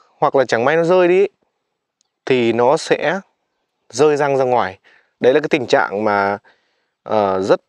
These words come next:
nhiều bác mà không thích sử dụng cái răng, răng, răng, à, chốt dọc này. Đấy cũng là cái, cái lý do rất là lớn. Và nếu mà so về độ bền giữa răng chốt dọc và răng chốt ngang ấy,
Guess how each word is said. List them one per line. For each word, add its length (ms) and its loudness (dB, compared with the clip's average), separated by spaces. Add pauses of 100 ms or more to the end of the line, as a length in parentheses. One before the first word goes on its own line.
nhiều 360 2
bác 220 2
mà 140 -2
không 240 -2
thích 180 -10
sử 180 -2
dụng 280 -2
cái 120 -2
răng, 360 0 (380)
răng, 260 -2
răng, 220 0
à, 160 0
chốt 160 0
dọc 180 0
này. 280 -4 (800)
Đấy 200 0
cũng 120 -4
là 200 0
cái, 120 -16
cái 100 0
lý 140 0
do 220 2
rất 100 2
là 80 2
lớn. 240 2 (840)
Và 640 0 (380)
nếu 140 0
mà 100 0
so 280 0
về 120 0
độ 160 0
bền 380 -2 (220)
giữa 380 -2
răng 280 -2
chốt 200 0
dọc 240 -2 (680)
và 200 0
răng 200 0
chốt 180 0
ngang 300 0
ấy, 100 -2